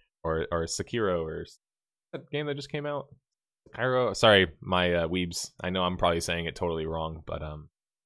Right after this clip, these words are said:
I can't remember how to pronounce that one. Anyway, so that was kind of my initial thought was like, "Man, game reviewers suck." Like, <laughs> just genuinely, like, they suck at games. <laughs> Like, I, I didn't understand it because I was like, "You do this for a living. Like,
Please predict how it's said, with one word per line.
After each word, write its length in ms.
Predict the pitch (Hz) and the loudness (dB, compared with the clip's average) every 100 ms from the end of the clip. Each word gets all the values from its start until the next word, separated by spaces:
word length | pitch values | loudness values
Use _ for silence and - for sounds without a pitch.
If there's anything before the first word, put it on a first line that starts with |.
| _ _ _ _ _ 78 | _ _ _ _ _ -12
I 100 | 82 | -6
can't 200 | 110 85 | -4 -4
remember 200 | 82 85 | -4 -4
how 60 | |
to 80 | 82 | -6
pronounce 260 | 90 82 - | -6 -8 -8
that 120 | 80 | -10
one. 160 | 80 - - _ - | -10 -12 -20 _ 4
Anyway, 280 | 139 95 90 | 4 6 2
so 140 | 117 | 6
that 140 | 143 | 8
was 100 | 202 | 6
kind 160 | - 220 | 4 4
of 60 | 165 | 6
my 140 | 156 | 6
initial 440 | 117 113 131 135 | 6 4 4 4
thought 340 | 107 - 117 - | 4 8 8 8
was 140 | 98 | 0
like, 220 | 90 87 | 0 -2
"Man, 400 | 110 156 101 73 _ _ _ _ | -6 -8 -8 -12 _ _ _ _
game 120 | 196 262 | -6 -4
reviewers 380 | 220 160 107 | -2 0 0
suck." 520 | - - - 196 240 - _ - | 2 -2 -2 -4 -6 -12 _ -2
Like, 300 | 110 - - - - | 0 0 -2 -4 -12
<laughs> 160 | 156 | 2
just 180 | 180 135 | 4 6
genuinely, 500 | 131 196 233 120 92 - _ | 6 6 6 4 -2 -8 _
like, 180 | 98 92 | -10 -6
they 100 | 104 | -2
suck 360 | 123 - 131 196 | 0 0 0 -2
at 120 | 123 | 0
games. 540 | 127 269 160 95 95 110 | 0 0 -2 -2 -2 4
<laughs> 20 | |
Like, 280 | 190 135 - - - - | 4 4 -2 -14 -16 -4
I, 80 | 143 - | -2 2
I 80 | 139 | 2
didn't 200 | 202 214 | 4 4
understand 500 | 208 185 - 202 277 | 2 0 2 2 2
it 40 | |
because 220 | 131 117 | -2 4
I 60 | 117 | 6
was 120 | 117 | 6
like, 120 | 113 | 6
"You 100 | 123 | 4
do 120 | 113 | 2
this 160 | 147 233 | 0 0
for 180 | - 95 | 2 2
a 60 | |
living. 420 | 87 110 170 107 110 | 4 2 4 0 2
Like, 340 | 95 90 - | 2 0 -6